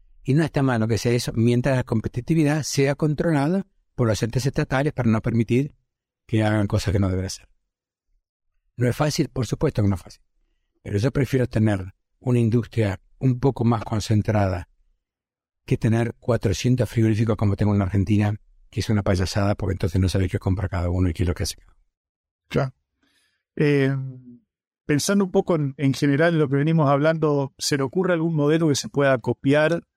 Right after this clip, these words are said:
Speaker 2: o al menos observar para sacar algunas cosas para que este cambio de paradigmas em-, empiece a darse también en Argentina?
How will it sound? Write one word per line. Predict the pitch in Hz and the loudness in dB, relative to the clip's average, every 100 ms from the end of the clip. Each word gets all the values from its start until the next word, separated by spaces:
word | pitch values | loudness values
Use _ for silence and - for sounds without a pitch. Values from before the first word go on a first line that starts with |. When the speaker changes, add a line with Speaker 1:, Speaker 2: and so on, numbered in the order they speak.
| _ - | _ -6
Speaker 2:
o | 117 | 0
al | 120 | 2
menos | 135 151 139 117 - _ _ - | 2 2 0 -4 -14 _ _ -4
observar | 139 110 131 120 139 160 - | -4 -2 -2 0 2 0 0
para | 117 113 | -2 -2
sacar | - - 127 131 | -2 -4 -2 -2
algunas | 131 135 123 | -2 -2 -2
cosas | - 143 139 120 | 0 0 0 -2
para | 131 120 | -2 -2
que | - 117 113 113 - - | 0 0 0 -6 -16 -4
este | 131 - 120 - | -4 0 -4 -2
cambio | 131 131 123 | -2 0 0
de | |
paradigmas | - 120 117 135 135 131 120 117 - | 0 2 4 2 0 0 -2 -2 -6
em-, | 110 107 113 _ _ | -6 -6 -8 _ _
empiece | - 131 123 - | -8 -2 0 2
a | 120 | 0
darse | 123 135 139 | 2 0 0
también | 120 120 120 | 0 0 0
en | 117 | -2
Argentina? | 110 104 - 135 143 | -8 -10 -6 -2 -2